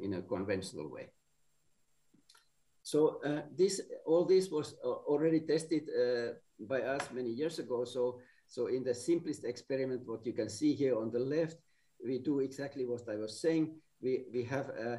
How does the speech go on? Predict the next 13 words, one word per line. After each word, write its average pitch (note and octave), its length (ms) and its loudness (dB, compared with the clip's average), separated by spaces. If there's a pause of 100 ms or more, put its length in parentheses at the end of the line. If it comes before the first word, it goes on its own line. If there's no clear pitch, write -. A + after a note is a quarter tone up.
(280)
we B2 100 0
have A#2+ 180 0
one D3+ 480 2
resistor B2 580 -2
here, D#3 340 2
another B2 340 0
resistor G#2+ 440 -6
here. D#3 400 2 (300)
You A#2+ 140 2
apply C#3 500 -2
a A2+ 140 0
voltage D#3 600 0
across B2+ 420 0